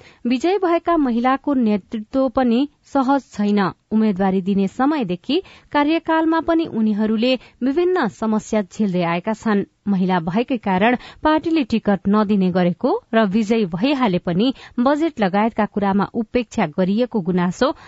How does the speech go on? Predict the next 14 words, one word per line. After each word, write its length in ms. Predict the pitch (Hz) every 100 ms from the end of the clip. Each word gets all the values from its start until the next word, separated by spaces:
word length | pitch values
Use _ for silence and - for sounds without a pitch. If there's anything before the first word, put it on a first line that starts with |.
| -
महिला 340 | 277 302 311 302
वडा 160 | 190 180
अध्यक्षहरूको 840 | 175 160 220 - 190 170 170 240
छ। 140 | 220 240 202 - _ - - _
गोरखाको 720 | 214 269 339 339 349 - 359
शहीद 400 | 339 - 226 226 233
लखन 360 | 247 277 262
नगरपालिकाको 840 | 202 185 180 208 220 247 240 247
वडा 160 | 170 190
नम्बर 280 | 185 196 190
दुईमा 480 | 170 185 180 214 240 - _
सकुन 420 | - 311 339 320
थापा 360 | - 202 - 202
मगर 360 | 214 208 175